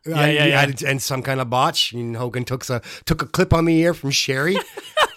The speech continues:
Speaker 2: And it not, and it, I, I, so he didn't go.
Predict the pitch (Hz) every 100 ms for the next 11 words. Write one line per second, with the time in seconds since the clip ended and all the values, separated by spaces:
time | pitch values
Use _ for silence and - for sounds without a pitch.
0 | 622 - 147 - 143 151 139 151 143 165
1 | 143 - - 135 - - 165 156 156 160
2 | 147 120 123 117 156 139